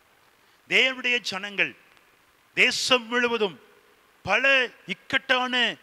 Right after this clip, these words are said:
சூழ்நிலை வழியாக கடந்து போய் கொண்டிருக்கிறதை நாம் அறிவோம். அருமையான தேவனுடைய பிள்ளைகளே, இப்படிப்பட்டதான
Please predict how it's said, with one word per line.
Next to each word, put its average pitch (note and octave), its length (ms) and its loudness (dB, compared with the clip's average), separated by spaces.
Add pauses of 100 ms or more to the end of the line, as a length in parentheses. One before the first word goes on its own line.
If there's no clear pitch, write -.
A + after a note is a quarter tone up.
(280)
சூழ்நிலை C4 640 2
வழியாக G3 680 -2 (320)
கடந்து G#3 320 0
போய் F3+ 260 -2 (720)
கொண்டிருக்கிறதை E3+ 680 -2
நாம் C#3+ 220 -8
அறிவோம். B2+ 400 -4 (1500)
அருமையான F#3+ 400 0
தேவனுடைய G3 300 2
பிள்ளைகளே, A#2 440 -8 (1500)
இப்படிப்பட்டதான A3 1160 0